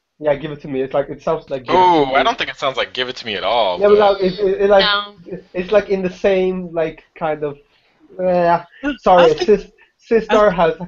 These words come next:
Speaker 1: Sister has been crap since Gone and, and Not Around Any Longer, except with some. Like, um, I, like, especially, and I'm saying this especially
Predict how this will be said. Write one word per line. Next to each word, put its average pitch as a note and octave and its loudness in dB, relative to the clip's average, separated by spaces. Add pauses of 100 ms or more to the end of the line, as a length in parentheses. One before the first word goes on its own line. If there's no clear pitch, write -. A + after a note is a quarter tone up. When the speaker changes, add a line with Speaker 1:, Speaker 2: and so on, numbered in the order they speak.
(180)
Speaker 1:
Sister G#3+ -2
has D#3 0
been C#3 -4
crap D3+ 0
since B2 -10
Gone C3 0
and, C3+ -12 (260)
and B2 -10
Not B2 -4 (220)
Around A#2+ -4
Any A#2+ -8
Longer, A2+ -4 (140)
except - 0
with C3 -4 (140)
some. A2 0 (280)
Like, D3 0 (180)
um, D#3+ -2 (300)
I, F#3+ 4
like, E3+ -2
especially, G#3+ 0
and F#3+ 2
I'm F#3+ -2
saying G#3 2
this D#3+ -8
especially F3 -4